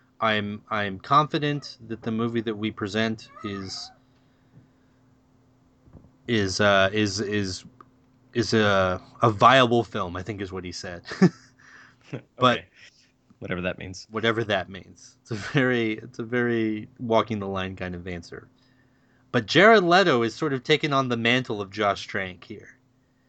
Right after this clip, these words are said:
Speaker 1: Because he, he is not happy with how his role is portray-, how his version of Joker is portrayed in this film. He,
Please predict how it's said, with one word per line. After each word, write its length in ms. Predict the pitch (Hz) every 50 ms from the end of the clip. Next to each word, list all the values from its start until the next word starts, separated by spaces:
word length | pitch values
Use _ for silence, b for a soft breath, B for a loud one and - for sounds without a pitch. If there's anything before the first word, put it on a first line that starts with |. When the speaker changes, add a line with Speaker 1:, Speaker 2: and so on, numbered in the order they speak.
| _ _ _ _ _ _
Speaker 1:
Because 640 | - 107 - 131 123 117 107 101 98 92 95 - _ _
he, 460 | - - - 165 180 185 180 156 139
he 280 | - 127 131 170 196 202
is 160 | 175 131 123
not 340 | 156 156 165 170 165 135 117
happy 380 | 117 131 135 139 135 - 110
with 240 | 101 98 107 107 104
how 480 | - - - - - 123 127 123 120 117
his 320 | 107 107 120 120 107 101
role 640 | 104 98 104 110 127 147 135 113 101 95 95 92 - _ _ _ _ _ _ _ _ _ _ _ _ _
is 200 | - 117 107 -
portray-, 500 | - - 127 120 - - - - - 117
how 240 | 101 117 127 135 135
his 140 | 135 120 113
version 340 | 104 113 139 143 127 113 107
of 80 | 98
Joker 220 | - 135 147 156 143
is 80 | 110
portrayed 320 | - - 101 117 139 147 139
in 100 | 113 101
this 160 | 92 90 -
film. 340 | - 147 180 185 131 95 95
He, 200 | 101 139 -